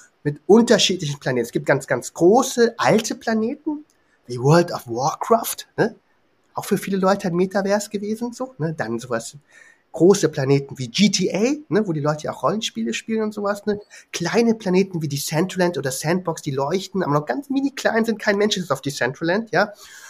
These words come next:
Und das sind ganz viele Planeten, die herumwabern, so, ne? Und die Leute fragen immer, "Hey, Thorn, auf welchen Planeten sollen wir gehen? Auf was sollen wir setzen? Was ist das Metaverse?" Und sag ich so, "Hey, was,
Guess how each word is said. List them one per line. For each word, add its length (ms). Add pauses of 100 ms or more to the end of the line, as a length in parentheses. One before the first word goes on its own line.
(220)
Und 160
das 120
sind 100
ganz 160
viele 140
Planeten, 380
die 60
herumwabern, 600
so, 100
ne? 180
Und 220
die 40
Leute 300
fragen 300
immer, 140
"Hey, 140
Thorn, 220
auf 120
welchen 180
Planeten 360
sollen 120
wir 80
gehen? 160
Auf 100
was 140
sollen 120
wir 80
setzen? 200
Was 100
ist 120
das 60
Metaverse?" 480
Und 60
sag 120
ich 80
so, 80
"Hey, 180
was, 240